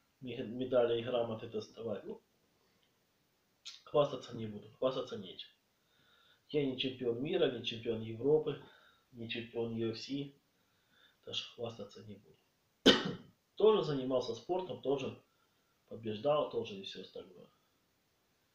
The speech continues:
Как говорится, это, много соревнований было, много всего было, так что...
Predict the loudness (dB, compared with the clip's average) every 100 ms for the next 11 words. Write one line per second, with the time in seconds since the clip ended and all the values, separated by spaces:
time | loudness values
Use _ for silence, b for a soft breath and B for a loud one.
0 | _ _ _ _ _ -20 -16 -12 -12 -14
1 | -16 -16 -16 -18 _ -6 0 2 0 -2
2 | -6 -2 2 2 2 -2 -4 -6 -6 -10
3 | -10 -8 -6 0 2 2 0 -4 -8 -8